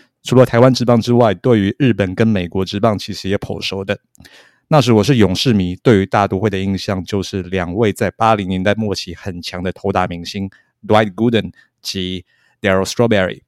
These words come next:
那时好像都叫他们 K 博士跟草莓先生。后来因为年纪渐长，生活忙碌，跟假球和，假球案频传，渐渐也没再看棒球了。从去年年中开始听了 Hito 大联盟，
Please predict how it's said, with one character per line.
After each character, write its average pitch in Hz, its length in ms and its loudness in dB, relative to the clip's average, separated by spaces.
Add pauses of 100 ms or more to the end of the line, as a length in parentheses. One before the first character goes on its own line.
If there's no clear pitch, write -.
(480)
那 139 160 4
时 117 120 0
好 104 280 -2
像 120 240 0
都 117 160 2
叫 110 180 -2
他 117 120 -4
们 104 200 -2
K 135 220 -2
博 101 200 0
士 101 220 -2
跟 104 240 -4
草 90 180 -6
莓 85 160 -10
先 104 220 -4
生。 101 200 -6 (1200)
后 165 120 6
来 139 80 8
因 139 100 4
为 147 80 4
年 113 140 2
纪 123 100 0
渐 123 220 0
长， 90 280 -4
生 113 160 -4
活 104 100 2
忙 95 240 -2
碌， 107 160 4
跟 98 220 -6
假 87 220 -6
球 92 200 -4
和， 110 120 -2 (300)
假 85 200 -4
球 95 200 -4
案 104 200 0
频 95 260 -8
传， 90 260 -4 (300)
渐 117 180 0
渐 107 140 -4
也 95 80 -4
没 90 160 -6
再 92 80 -4
看 104 180 -6
棒 101 200 0
球 90 220 -6
了。 90 120 -4 (540)
从 135 240 4
去 160 240 2
年 113 200 2
年 107 220 0
中 127 160 0
开 120 160 -2
始 104 120 -4
听 107 240 -8
了 98 120 -2
Hito 101 200 -4
大 104 140 2
联 95 140 -2
盟， 90 240 -2